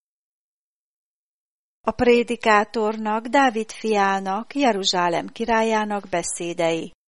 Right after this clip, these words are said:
Felette nagy hiába valóság, ezt mondja a prédikátor, felette nagy hiába valóság. Minden hiába valóság.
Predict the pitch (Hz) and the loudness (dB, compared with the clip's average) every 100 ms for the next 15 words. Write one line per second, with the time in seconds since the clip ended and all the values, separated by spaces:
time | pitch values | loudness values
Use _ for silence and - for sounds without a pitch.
0 | _ _ _ _ _ _ _ _ - - | _ _ _ _ _ _ _ _ -6 2
1 | 311 214 - 208 202 202 - 226 202 190 | 4 4 0 -6 -6 -8 -6 -2 2 2
2 | 185 180 190 180 180 214 - 190 185 190 | 0 -2 -2 -2 -2 0 2 4 4 4
3 | - - 240 - 202 196 185 165 - 190 | 0 -2 -2 -4 -10 -6 -2 -2 -2 -6
4 | 185 180 - 185 180 - 180 180 208 - | -6 -8 -4 0 0 -2 -6 -4 -6 -10
5 | _ _ _ _ - 285 202 175 - 180 | _ _ _ _ 4 6 8 4 -2 -4
6 | 175 165 - 190 165 160 165 170 165 165 | -4 -6 -4 0 0 0 -2 -2 -2 -2
7 | 156 - 185 147 143 - _ _ _ _ | 0 0 2 0 -2 -8 _ _ _ _
8 | _ _ _ _ 247 277 220 180 160 165 | _ _ _ _ 0 0 0 0 -2 -2
9 | 160 196 170 165 165 165 165 165 165 - | -6 -4 -2 -2 -2 0 0 0 -2 0
10 | - 175 160 147 | 0 0 -2 -4